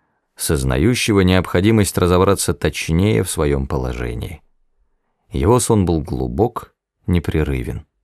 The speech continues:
Он пробудился с ясным сознанием и новыми силами,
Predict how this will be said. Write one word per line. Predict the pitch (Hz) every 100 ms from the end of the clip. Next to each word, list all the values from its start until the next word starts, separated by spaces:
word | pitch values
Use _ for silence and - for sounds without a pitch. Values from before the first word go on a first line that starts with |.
| _ _ _ _ _ _ _ -
Он | 120
пробудился | 110 107 107 135 117 110
с | -
ясным | 90 104 92 90 78
сознанием | - 67 65 98 120 110 104 - -
и | 110
новыми | 104 95 90
силами, | 87 - 78 65 60 53